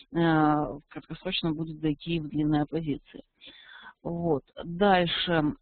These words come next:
а, наверно, имеет смысл взглянуть на Норникель. Тут просто, а, на Норникеле образовалась достаточно, а, такая прочная поддержка на уровне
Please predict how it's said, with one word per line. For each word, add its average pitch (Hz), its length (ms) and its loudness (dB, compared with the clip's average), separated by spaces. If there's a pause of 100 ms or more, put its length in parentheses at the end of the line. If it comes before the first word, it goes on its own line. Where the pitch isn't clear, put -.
а, 156 840 2
наверно, 165 840 0 (440)
имеет 185 420 2
смысл 180 380 -2
взглянуть 175 420 0
на 170 120 2
Норникель. 170 680 2 (400)
Тут 208 160 -8 (100)
просто, 202 420 2 (120)
а, 180 260 4
на 180 160 2
Норникеле 185 600 0
образовалась 165 680 0
достаточно, 175 760 -2 (600)
а, 160 520 2
такая 175 480 2 (320)
прочная 180 420 -2
поддержка 170 600 -2
на 160 140 0
уровне 170 380 -2